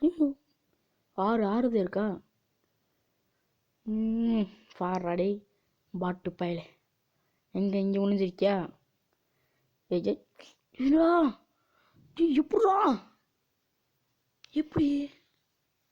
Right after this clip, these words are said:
என்ன காணோம்? மேப்பு, சா-, இங்க, இங்க தான் இருக்கியா? வா, சா, சா, சா, சு, சு, சு, சு, சு, சு, சுடுடா.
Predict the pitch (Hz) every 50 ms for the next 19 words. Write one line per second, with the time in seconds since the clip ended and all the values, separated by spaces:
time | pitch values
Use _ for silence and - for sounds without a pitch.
0 | _ _ _ - - - _ _ _ _ _ _ _ _ _ _ _ _ - 240
1 | 240 240 240 - 214 220 240 247 240 233 233 240 _ - - _ _ _ _ _
2 | _ _ _ _ _ - - _ - - - _ _ _ _ _ _ _ _ _
3 | _ _ _ _ _ _ _ _ _ 214 214 220 233 226 - - 247 240 247 247
4 | 254 247 254 254 254 254 254 254 _ _ _ _ - - 220 214 220 220 208 214
5 | 240 233 - - - 226 247 240 302 285 294 294 285 254 226 - - 254 262 262
6 | 269 262 254 - 190 160 131 101 _ _ _ _ _ _ _ _ _ _ _ _
7 | _ _ _ _ _ _ _ _ _ _ _ _ _ _ _ _ _ _ _ _
8 | _ _ _ _ _ _ _ _ - - - - - 180 180 180 - 175 180 185
9 | 190 202 208 208 - 220 226 226 220 226 220 - 262 233 262 269 254 254 285 277
10 | - - 349 339 339 381 381 - - _ - - - - - _ - - 302 370
11 | 392 403 415